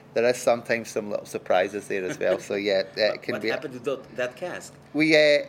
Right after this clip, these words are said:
Speaker 1: we still bottled it, but on the tasting note we put in the likes of, like, it was a total tropical taste. So we had a little play on it in terms of the tasting note it's had. But I think it's about,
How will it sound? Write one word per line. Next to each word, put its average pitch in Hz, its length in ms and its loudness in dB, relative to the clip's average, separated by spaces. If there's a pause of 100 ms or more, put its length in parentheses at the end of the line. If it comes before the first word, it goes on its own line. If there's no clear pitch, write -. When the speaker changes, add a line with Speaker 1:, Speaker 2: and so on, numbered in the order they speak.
Speaker 1:
we 151 100 0
still 190 200 4
bottled 175 380 4
it, 190 200 4
but 104 120 2
on 139 180 6
the 143 80 0
tasting 160 400 0
note 147 180 4
we 127 100 2
put 135 200 2
in 123 240 4
the 120 60 -2
likes 120 300 2
of, 113 140 2
like, 85 120 2
it 95 120 2
was 104 100 -10
a 110 60 0
total 123 400 0
tropical 120 500 0
taste. 120 360 0
So 131 100 2
we 123 80 4
had 135 100 6
a 131 80 6
little 127 260 4
play 127 300 2
on 127 180 6
it 107 140 -2
in 135 80 -4
terms 120 280 2
of 110 80 -4
the 104 80 -6
tasting 113 420 -6
note 113 140 2
it's 80 140 -4
had. 117 280 2
But - 100 2
I 87 60 0
think - 340 0 (520)
it's 151 220 2
about, 160 440 4